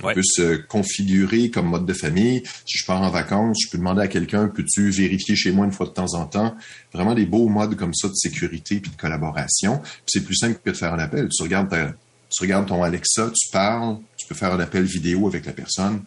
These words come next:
Speaker 1: Voilà.
Speaker 2: Très, très chouette comme option.
Speaker 1: Cool, ça. Echo Show quinze.
Speaker 2: Echo Show quinze, et toi, tu vas nous parler de ce que tu as au poignet qui est similaire à la mienne.
Speaker 1: Mais je ne crois pas que c'est la même chose parce que c'est une, et, et c'est ça qui est un peu mêlant, c'est une, euh,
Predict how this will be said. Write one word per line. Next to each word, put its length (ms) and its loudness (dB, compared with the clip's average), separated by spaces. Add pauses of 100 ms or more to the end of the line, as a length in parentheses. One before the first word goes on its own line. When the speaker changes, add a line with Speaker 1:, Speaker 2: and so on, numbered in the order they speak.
(160)
Speaker 1:
Voilà. 220 -12
Speaker 2:
Très, 160 -6
très 180 -4
chouette 260 -6
comme 160 -8
option. 280 -8 (120)
Speaker 1:
Cool, 140 -4
ça. 180 -8 (200)
Echo 240 0
Show 180 0
quinze. 680 0 (680)
Speaker 2:
Echo 200 0
Show 180 2
quinze, 360 2
et 80 2
toi, 280 0
tu 140 -2
vas 60 4
nous 80 6
parler 240 0
de 80 0
ce 140 0
que 120 -4
tu 140 0
as 60 2
au 120 4
poignet 680 2 (260)
qui 120 0
est 100 4
similaire 1000 4
à 80 4
la 140 4
mienne. 400 2
Speaker 1:
Mais 180 4
je 80 2
ne 120 2
crois 180 2
pas 120 2
que 60 -2
c'est 120 4
la 100 6
même 160 2
chose 420 4
parce 200 -2
que 120 0
c'est 360 -2
une, 260 4 (180)
et, 220 0
et 60 2
c'est 160 0
ça 160 0
qui 80 0
est 100 0
un 80 2
peu 120 -2
mêlant, 360 2
c'est 220 0
une, 180 4
euh, 500 2